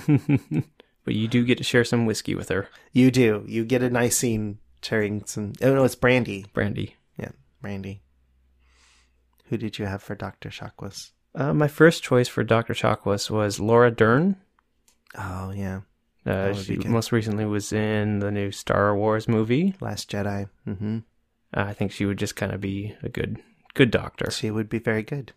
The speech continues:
Speaker 2: She's got, yeah.
Speaker 1: Uh, second choice, Diane Keaton.
Speaker 2: Diane Keaton, also good.
Speaker 1: Yeah.
Speaker 2: Yeah.
Speaker 1: Either of those two women would, would kill it in that position.
Speaker 2: <laughs>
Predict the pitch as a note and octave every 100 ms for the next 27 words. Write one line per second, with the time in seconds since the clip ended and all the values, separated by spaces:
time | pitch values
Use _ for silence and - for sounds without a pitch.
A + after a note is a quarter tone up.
0 | - - G#2 - - G#2 - A2+ A#2 -
1 | _ _ _ _ _ _ _ - A#2+ A2+
2 | C#3 B2+ B2+ - A#2 A#2+ - - - A2+
3 | A#2+ B2 A#2 - A#2+ A2 G2 G2+ - _
4 | _ _ _ _ _ _ _ _ _ _
5 | G2+ G2 G#2 G2 A2+ - G2+ F#2+ - G2+
6 | - G#2+ - G2 G2+ - - - - _
7 | _ _ _ _ G#2+ G2 G2 - A#2 A2
8 | G#2 G#2 G#2 G2+ - _ _ - G#2+ G2+
9 | G2+ G2 G2+ F#2+ G2+ - _ _ - -
10 | - - F2+ C2+ F2+ E2+ - G2 G2 -
11 | G#2 - - E3 _